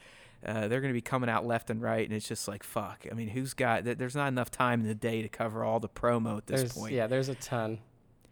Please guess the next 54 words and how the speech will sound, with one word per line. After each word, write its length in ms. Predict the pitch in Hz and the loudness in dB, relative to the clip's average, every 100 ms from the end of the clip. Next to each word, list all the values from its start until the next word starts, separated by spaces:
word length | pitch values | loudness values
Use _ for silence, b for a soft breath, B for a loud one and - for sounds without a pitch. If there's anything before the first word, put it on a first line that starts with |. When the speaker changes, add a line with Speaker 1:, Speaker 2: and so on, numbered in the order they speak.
| _ | _
Speaker 1:
Either 200 | - 277 | 8 12
way, 400 | 214 170 - 175 | 12 12 12 6
uh, 40 | 139 | 6
there's 240 | 202 196 | 6 6
five. 600 | - 190 175 170 156 - - | 12 12 12 12 10 -2 0
They're, 160 | 170 160 | 0 2
they're 160 | 170 | 2
gonna 180 | 170 180 | 4 2
come 220 | - 170 | 6 6
out 200 | 165 156 | 10 8
in 60 | 139 | 6
Figuarts 640 | - 156 143 131 139 - | 2 2 6 8 8 6
form. 320 | - 143 131 127 | -2 2 2 2
At 80 | |
this 160 | - 147 | 0 -2
point, 360 | - 147 139 123 | 0 2 2 2
we 140 | 135 | 2
only 140 | 143 | 2
have 180 | 131 135 | 4 2
the 80 | 123 | 2
one 300 | 113 127 139 | 2 4 4
coming 280 | - 135 127 | 2 0 2
out 140 | 120 | 2
in 60 | 113 | 0
Black 320 | 120 123 123 | 2 2 2
Series, 380 | - 123 117 113 | -2 0 0 -2
which 180 | 110 113 | -4 -4
I 60 | |
find 340 | 110 127 117 110 | -4 -2 -2 -2
to 60 | |
be 200 | 107 110 | -4 -2
odd. 400 | 120 135 135 127 | 4 8 8 6
Maybe 340 | 117 120 117 110 | 2 -2 -2 0
Hasbro 440 | 123 120 110 120 | 2 2 0 -2
will 120 | 110 | -2
pick 280 | - 120 - | -2 -2 0
that 240 | 117 110 | 0 2
up. 280 | 110 110 - B B B B | 2 0 -2 B B B B
Uh, 140 | - 160 | 2 6
but 100 | 175 | 6
we 120 | 202 | 10
got 180 | 185 180 | 8 8
some 140 | 156 | 2
glamour 400 | - 147 147 139 | 4 4 4 2
shots 400 | - 143 131 - | 2 4 4 4
of 60 | 123 | 0
the 80 | |
Knights 340 | 117 120 123 - | 2 2 2 0
if 80 | 120 | -4
you 40 | |
wanna 100 | 117 | -2
check 300 | - 120 110 | 0 0 0
it 80 | 117 | 2
out. 320 | 113 117 117 | 2 2 0